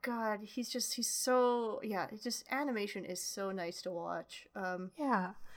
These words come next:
Speaker 2: He-, he's, he's a, like, he's a funny character, too, 'cause he, he basically comes in and he's, like, he is in love with Mary Lou.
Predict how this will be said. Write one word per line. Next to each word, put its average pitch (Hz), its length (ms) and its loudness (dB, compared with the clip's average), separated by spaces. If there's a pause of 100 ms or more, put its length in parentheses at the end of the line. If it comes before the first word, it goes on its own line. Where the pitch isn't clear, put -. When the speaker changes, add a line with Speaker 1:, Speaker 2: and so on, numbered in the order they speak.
(280)
Speaker 2:
He-, 339 240 8
he's, 381 260 12
he's 349 300 10
a, 381 220 10 (180)
like, 269 340 6 (480)
he's 453 280 12
a 427 80 12
funny 269 300 12
character, 214 520 12
too, 180 240 4
'cause - 160 2
he, 285 300 8
he 226 180 4
basically 277 640 8
comes 226 320 10
in 196 160 10
and 196 160 8
he's, 226 320 6
like, 196 320 8 (100)
he 233 240 6
is 226 140 8
in 208 180 10
love 196 240 12
with 185 220 8
Mary 165 320 8
Lou. 107 380 2